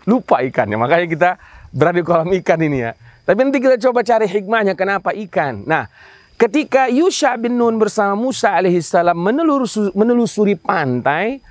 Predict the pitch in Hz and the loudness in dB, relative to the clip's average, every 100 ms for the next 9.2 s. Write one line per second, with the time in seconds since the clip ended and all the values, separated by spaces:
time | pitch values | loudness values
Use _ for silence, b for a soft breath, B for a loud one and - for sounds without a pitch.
0 | b b - 180 254 - 196 180 - 170 | b b 0 2 2 2 0 0 0 2
1 | 165 156 127 123 151 180 - - 151 170 | 4 2 0 0 0 -2 -10 -2 -2 0
2 | 185 180 247 214 240 220 196 208 - 175 | 0 0 0 0 0 0 0 -2 0 0
3 | 139 - b b - - 226 - 220 - | -2 -6 b b -6 0 2 0 -4 0
4 | 226 202 139 - 196 294 349 381 - 165 | 2 2 -2 -4 -2 0 -2 -6 -2 0
5 | 151 - 233 285 302 247 240 - 233 - | 2 0 0 0 0 0 0 -2 -2 0
6 | 262 262 247 247 262 233 339 330 359 277 | 0 -2 -2 -2 -2 0 2 2 2 0
7 | 233 226 - 196 175 123 b b b b | -2 -4 -2 0 2 0 b b b b
8 | 175 233 311 294 208 202 b b b - | 0 2 2 2 -2 -6 b b b -2
9 | 233 226 | 0 0